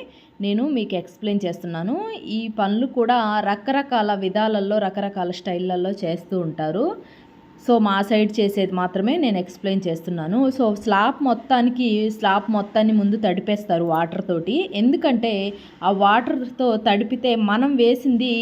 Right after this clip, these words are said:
పట్టుకుంటుందన్నమాట స్లాబ్కి. So ఇలా వాటర్తో తడిపేసిన తర్వాత మొత్తం ఒండ్రు నీళ్ళైతే పోస్తారండి. ఒండ్రు నీళ్ళు పోసి నీట్‌గా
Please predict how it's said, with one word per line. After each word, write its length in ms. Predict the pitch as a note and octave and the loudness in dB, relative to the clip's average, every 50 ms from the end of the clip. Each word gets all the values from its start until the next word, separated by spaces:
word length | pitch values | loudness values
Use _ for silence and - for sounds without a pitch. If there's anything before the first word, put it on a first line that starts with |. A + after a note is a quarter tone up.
| A#3 A3+ - - - - - - | -2 -4 -8 -14 -18 -8 -2 0
పట్టుకుంటుందన్నమాట 960 | G3+ G3+ G3+ A#3+ A#3 C4 A#3+ A3 G#3+ F#3 F3 E3 E3 E3 D#3+ D#3 D#3 D#3 - F#3+ C#4+ F4+ G#4+ - | 0 0 0 -4 0 2 2 2 2 -2 -4 -4 -6 -6 -6 -8 -8 -4 -4 -2 -2 -2 -4 -6
స్లాబ్కి. 520 | - A3 F3+ F3+ F3+ F3+ - - G3 B3 E4+ A#4 C5+ - - - - - - _ _ _ _ _ - - - | -4 -2 -2 -2 -2 -4 -8 -10 -8 -6 -6 -8 -10 -14 -20 -20 -20 -20 -20 _ _ _ _ _ -20 -10 -2
So 100 | - B3 A#3+ A3 A3+ A#3 A#3 A#3 | 0 2 2 4 2 2 2 2
ఇలా 140 | A#3+ B3 B3+ A#3 A3 | 2 2 2 4 4
వాటర్తో 500 | G#3+ A3 A#3+ D4+ E4 F4+ - - E4 D4+ C4+ A#3+ A#3+ B3 B3 | 4 4 4 2 2 0 0 2 2 4 4 4 2 2 2
తడిపేసిన 500 | B3+ G#3+ G#3 A3 A#3 B3 B3 B3 A#3+ A3 G#3 G#3 G3 | 2 2 2 2 0 0 0 0 0 0 0 2 0
తర్వాత 380 | F3 F3 F3+ G3 G3 G3 - B3 A3+ G3 F3 F3+ F#3 G3 G3 - - - _ _ - _ _ _ - - _ _ _ _ _ _ _ _ - | 0 0 2 0 0 0 0 2 2 2 2 2 0 -4 -8 -12 -20 -20 _ _ -20 _ _ _ -20 -20 _ _ _ _ _ _ _ _ 0
మొత్తం 460 | G#3 A3+ A#3 A3+ - - - D#4+ C#4+ B3+ B3 B3 B3+ B3 - - G3+ G#3+ | 2 2 2 2 0 0 2 4 6 6 4 4 2 0 -2 0 2 4
ఒండ్రు 240 | A#3 B3 A#3 C4 C#4 C#4 | 6 6 6 6 4 4
నీళ్ళైతే 500 | C4 A#3 G3+ G3 F#3+ F#3 F#3 F#3+ C4 E4+ A4+ C5+ D5+ D5 - - - - - - - _ _ - - - - _ _ _ _ - - - - - - - - - - - - - | 4 4 4 2 2 0 0 0 0 0 0 -2 -6 -10 -14 -20 -20 -20 -20 -20 -20 _ _ -20 -20 -20 -20 _ _ _ _ -20 -20 -20 -20 -20 -20 -20 -20 -20 -20 -12 -4 0
పోస్తారండి. 760 | A3 G#3 G#3+ G#3+ - - G#3+ G3 F3+ E3+ E3+ E3 E3+ G#3+ D#4 G4+ B4 C5 - - - - - - - - - - - - A3 | 2 2 2 2 2 2 2 4 4 2 0 0 0 0 0 0 -2 -4 -10 -16 -20 -20 -20 -20 -20 -20 -20 -10 -2 2 4
ఒండ్రు 220 | A#3 B3 A#3 - D4+ D4+ | 4 6 6 4 4 4
నీళ్ళు 260 | C#4 C4 B3+ B3+ B3+ B3+ | 4 4 2 0 0 2
పోసి 320 | A#3 A3 A3 A3+ A3+ - B3+ A#3 G#3+ | 2 4 4 2 2 2 4 4 4
నీట్‌గా 460 | G#3 G#3 G#3+ G#3+ A3 G#3 A#3+ C4 | 4 2 2 0 0 2 2 2